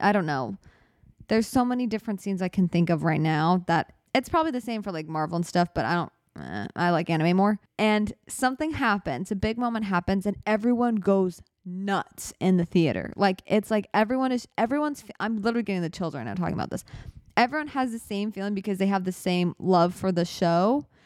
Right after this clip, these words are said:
And so when you're in the room all together, you all know everything that's happened in the anime. You all know everything that's going on.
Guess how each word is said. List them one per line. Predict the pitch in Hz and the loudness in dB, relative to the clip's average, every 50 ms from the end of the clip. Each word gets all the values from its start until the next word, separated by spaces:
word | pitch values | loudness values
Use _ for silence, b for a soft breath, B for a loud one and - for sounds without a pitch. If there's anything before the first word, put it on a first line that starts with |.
| b b b b b b | b b b b b b
And | - 202 214 196 | -2 0 0 0
so | - - - 214 202 190 190 185 175 - - | 0 0 2 2 4 4 4 2 2 0 -2
when | - 202 208 208 | -2 0 0 0
you're | 208 - - - | 0 -2 -2 -2
in | - 220 226 254 | 0 2 2 2
the | 294 | 0
room | 262 214 190 185 190 | 0 0 0 0 2
all | 190 190 190 | 2 0 0
together, | - - - 220 214 214 226 | -2 -4 -2 -2 0 2 2
you | 220 208 202 127 | 2 2 2 4
all | 156 190 220 | 4 4 4
know | 220 208 180 170 180 185 | 4 4 2 2 2 2
everything | 120 180 180 196 214 202 - 226 | 2 0 -2 -2 -4 -4 -4 -4
that's | 247 240 - | -4 -4 -2
happened | - 208 180 175 - 165 170 170 | 0 0 0 2 2 4 4 6
in | 175 | 6
the | 175 151 | 6 6
anime. | 170 170 165 165 165 | 4 4 4 4 4
You | 160 170 175 175 156 | 4 4 4 4 4
all | 135 185 196 | 4 4 4
know | 202 190 185 185 202 202 | 4 6 6 4 4 4
everything | - - 196 190 220 233 - 208 - | 2 0 -2 -2 -4 -6 -6 -6 -6
that's | 214 220 202 - | -6 -6 -6 -6
going | - 196 190 190 185 175 | -4 0 2 2 4 4
on. | 160 147 135 143 170 185 | 4 2 2 2 2 0